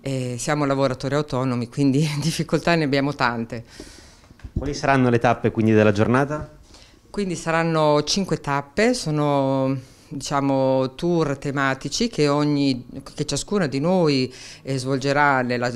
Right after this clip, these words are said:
Speaker 1: nel centro cittadino. Eh, ognuna di noi quindi racconterà un pezzo di storia di Pesaro,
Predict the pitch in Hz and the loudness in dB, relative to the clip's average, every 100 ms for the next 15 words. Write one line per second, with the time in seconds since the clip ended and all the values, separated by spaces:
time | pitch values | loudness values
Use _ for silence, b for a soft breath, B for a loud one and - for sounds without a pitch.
0 | 117 117 113 113 113 - 135 120 - - | -4 -6 -4 -4 -6 -4 -6 -6 -10 -6
1 | 165 165 185 226 185 131 B B B B | -6 -2 0 2 2 0 B B B B
2 | - 139 135 131 131 139 151 156 147 135 | -6 -4 -2 -2 -2 -2 -2 -2 -2 -2
3 | 139 143 139 131 - 143 139 127 127 131 | -2 0 -2 -2 -2 0 0 0 -2 -4
4 | 143 131 143 139 139 123 123 120 127 - | -6 -6 -2 2 4 2 0 -4 -8 -4
5 | 151 - 131 127 - 147 139 127 123 120 | -4 -2 -8 -8 -4 0 0 0 -4 -6
6 | 117 131 117 117 143 185 247 | -4 -2 -2 -2 0 2 0